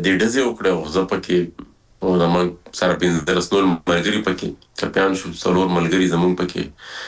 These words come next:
شهیدان شو، درې په هغه موقع او یو، آ، بیا وروسته یوسف خان،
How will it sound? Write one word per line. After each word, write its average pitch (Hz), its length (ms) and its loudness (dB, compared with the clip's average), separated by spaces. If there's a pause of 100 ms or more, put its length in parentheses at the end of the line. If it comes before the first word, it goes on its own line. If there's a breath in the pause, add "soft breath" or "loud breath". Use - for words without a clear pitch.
شهیدان 101 460 2
شو، 95 200 0
درې 101 320 0
په 104 60 0
هغه 90 140 0
موقع 90 260 0
او 98 240 2
یو، 95 340 0 (560 loud breath)
آ، - 40 -2 (880)
بیا 92 240 2
وروسته 107 300 -2
یوسف 92 400 2 (140)
خان، 92 340 0